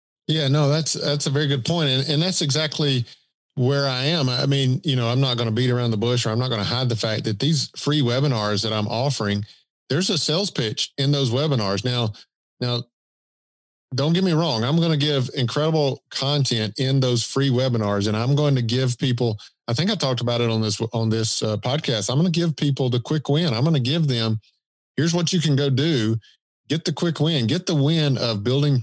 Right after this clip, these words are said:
starting to build trust within your team." So that's certainly gonna be a part of the webinar. But yeah, there's a sales pitch for, for the overall course, for, for building team trust, the overall course. And to the point you're making, uh,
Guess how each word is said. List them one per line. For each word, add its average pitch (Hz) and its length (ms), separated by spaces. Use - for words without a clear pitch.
starting 156 460
to 135 60
build 131 260
trust 127 380
within 120 200
your 117 120
team." 104 340
So - 80
that's 180 180
certainly 208 300
gonna 175 160
be 170 100
a 147 60
part 165 180
of 151 60
the 131 60
webinar. 113 580
But 156 80
yeah, 180 220
there's 185 240
a 160 80
sales 180 340
pitch - 420
for, 135 500
for 147 140
the 143 100
overall 170 440
course, - 640
for, 127 180
for 131 180
building 165 480
team 160 300
trust, 120 440
the 123 120
overall 131 380
course. 113 460
And 139 160
to 143 60
the 143 100
point 160 240
you're 131 100
making, 120 560
uh, 123 200